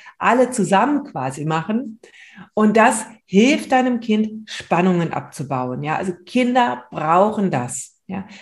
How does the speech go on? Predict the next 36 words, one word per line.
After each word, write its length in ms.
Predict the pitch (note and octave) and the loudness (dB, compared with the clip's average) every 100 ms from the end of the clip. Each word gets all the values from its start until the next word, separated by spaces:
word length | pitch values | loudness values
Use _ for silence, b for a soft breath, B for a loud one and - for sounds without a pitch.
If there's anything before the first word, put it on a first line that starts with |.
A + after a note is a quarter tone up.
| B | B
es 240 | - F#3 | -4 -2
hilft. 340 | G#3+ A#3+ - - B B - | 4 4 2 -4 B B 0
Und 320 | F#3 - - - _ _ _ _ _ _ - | 2 2 -6 -20 _ _ _ _ _ _ 0
ganz 180 | F#3 - | 0 2
ehrlich, 640 | F3+ G#3 E3+ G3+ - - - | 0 2 0 -2 -8 -16 -8
das 120 | D#3+ | -4
ist 180 | F3 - | -4 -4
auch 120 | F#3+ | -6
für 140 | F#3 | -6
Erwachsene 560 | - D3 C#3 - - D#3 | -6 -6 -8 -10 -10 -8
schön. 480 | - B2+ A#2 - - _ - | -8 -8 -10 -12 -20 _ -6
Ja, 240 | C#3+ - B G3+ - | -6 -6 B -14 0
und 240 | A#3+ A3+ - B - | 0 0 -8 B -12
du 80 | A3+ | -2
kannst 420 | B3 E4+ - - | 0 0 -2 0
auch 320 | C#4 C#4+ - - _ _ _ _ _ _ _ F#3+ | 0 0 -10 -18 _ _ _ _ _ _ _ -8
schauen, 460 | A3 C4 C#4+ G#3 | -2 -2 -2 -2
was 140 | A#3+ A3+ | -2 0
sind 180 | C4+ | -2
die 180 | C4 - | -2 -2
Angebote, 480 | A#3+ C#4+ A3 A3+ G3+ | -2 -2 -2 0 0
die 100 | F#3 | -2
dein 220 | D#3 C#3+ | -4 -4
Kind 240 | - D#3+ D3+ | -6 -8 -8
macht. 240 | D3 - | -10 -6
Kinder 320 | C4 D4 D4 | -6 -2 -2
machen 380 | A#3+ A#3 A#3 G#3 | -2 -2 -2 -2
jeden 380 | A3+ C4+ C#4 B3+ | 0 0 0 -2
Tag 340 | G#3 F3+ - _ | -2 -4 -6 _
unzählige 760 | C4+ D4 - B3 A#3 A#3 A3 A3 B B B B _ _ | -2 -2 -2 -2 -2 -2 -4 -8 B B B B _ _
Tobe-, 840 | G#3+ B3 B3+ A3+ A3+ A3 G#3 F#3 | 4 6 4 4 4 4 4 2
Rauf-, 760 | D#3+ D#3+ A#3 A#3+ A#3 A3+ - - | 0 2 4 6 4 2 -2 -8
Lachangebote 1040 | - G#3+ G#3+ A3 - F#3+ F3 E3+ F3 F3 - | -4 2 2 2 0 0 0 0 0 0 -2
an 100 | F3 | -2
uns 200 | E3+ - | -2 -4
Eltern. 540 | E3 E3 E3 C3+ C3+ | 0 0 -2 -6 -6